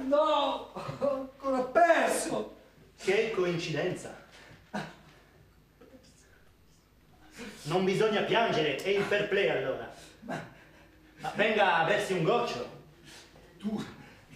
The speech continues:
Speaker 1: dura perdere, è dura, è crudele, e, e perdere tutto solo è ancora più dura,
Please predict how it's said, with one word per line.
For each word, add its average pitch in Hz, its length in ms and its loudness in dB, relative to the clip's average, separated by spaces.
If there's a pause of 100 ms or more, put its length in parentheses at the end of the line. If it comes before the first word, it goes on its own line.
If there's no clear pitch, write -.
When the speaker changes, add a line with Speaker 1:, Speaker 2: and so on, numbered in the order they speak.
Speaker 1:
dura 208 320 -4
perdere, - 500 -10
è - 120 -18
dura, 240 300 0
è - 680 -12
crudele, - 1040 0
e, - 400 -2
e - 120 -2
perdere 226 680 0
tutto 330 440 0
solo 247 320 2
è - 80 2
ancora 226 340 2 (340)
più 262 220 0
dura, 247 460 2